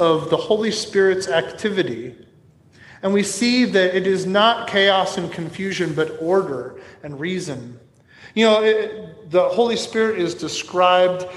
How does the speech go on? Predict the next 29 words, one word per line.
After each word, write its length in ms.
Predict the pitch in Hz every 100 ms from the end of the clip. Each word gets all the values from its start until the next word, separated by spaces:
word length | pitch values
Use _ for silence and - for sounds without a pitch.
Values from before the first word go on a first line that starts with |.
| - -
as 420 | 160 156 151 - 156
a 80 |
helper. 720 | 147 - 180 180 127 113 - - - _ _ _ _ _ _ - -
If 160 | 180 196
you 260 | 240 247
are 280 | 190 190 185 185
in 100 | 180
a 40 |
position 540 | - 151 185 185 170
where 160 | 147 147
you 200 | 156 214
need 220 | 196 175
help, 460 | - - 180 131 -
where 100 | 147
you're 180 | 180 196
in 220 | 165 135
trouble, 440 | - 185 180 131
where 120 | 135
you're 240 | 170 180 -
hurting, 420 | 180 185 202 214 - - - - - - _ _
you 200 | 156 226
don't 200 | 294 190
need 220 | 226 185
more 240 | 165 185 196
confusion 720 | 190 156 - 185 208 175 151
in 100 | 147
your 140 | 143
life. 640 | 131 120 131 139 - -
<laughs> 60 | -